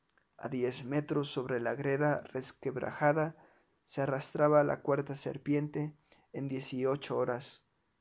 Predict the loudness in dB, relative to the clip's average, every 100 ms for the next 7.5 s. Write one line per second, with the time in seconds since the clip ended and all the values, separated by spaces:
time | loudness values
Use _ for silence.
0 | _ -8 -2 -2 -2 -4 -2 0 0 -2
1 | -10 -10 -6 -4 -6 2 4 6 4 -4
2 | _ _ _ _ -4 -2 -2 -2 -2 -4
3 | -4 -8 -10 -12 -10 -4 0 2 2 2
4 | 2 4 2 0 -4 -4 -4 -6 -6 -4
5 | -4 -6 -10 _ _ _ _ _ _ -20
6 | -20 _ -10 -4 -2 -2 -2 -2 -2 -2
7 | 0 2 2 -2 -4